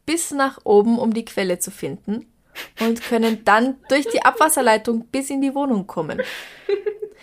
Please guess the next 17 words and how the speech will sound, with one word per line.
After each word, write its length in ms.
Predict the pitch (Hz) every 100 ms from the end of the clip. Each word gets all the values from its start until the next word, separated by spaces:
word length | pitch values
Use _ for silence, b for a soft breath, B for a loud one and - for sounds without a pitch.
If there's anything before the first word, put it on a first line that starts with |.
| B B B _
Oder 320 | 262 294 277
auch, 160 | 277 -
wenn's 180 | 233 -
Hochwasser 460 | 254 277 302 294
gibt, 320 | 285 311 311 240
weil 160 | 233
sie 80 | 240
im 160 | 233 233
Kanal 340 | 226 208 208
nicht 180 | 220 214
ersaufen 460 | - 147 - 190 170
wollen, 320 | 143 139 185 _
dann 160 | 185 180
versuchen 380 | 190 202 190 202
sie 160 | 190
halt 180 | 190 180
auch 360 | 160 165 -